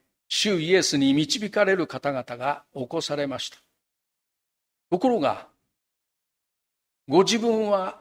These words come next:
人事課長であって、社宅でそのような集会をしてはならない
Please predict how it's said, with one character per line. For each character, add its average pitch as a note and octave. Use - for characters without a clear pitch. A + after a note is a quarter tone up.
人 F3+
事 A#3+
課 A#3
長 D3
で A#2
あ A#2
っ -
て、 -
社 C3+
宅 F3
で F3
そ D#3+
の F3+
よ F#3+
う -
な C#3
集 F3+
会 G3
を F3+
し -
て G3+
は D#3+
な D3
ら G3+
な F#3+
い C#3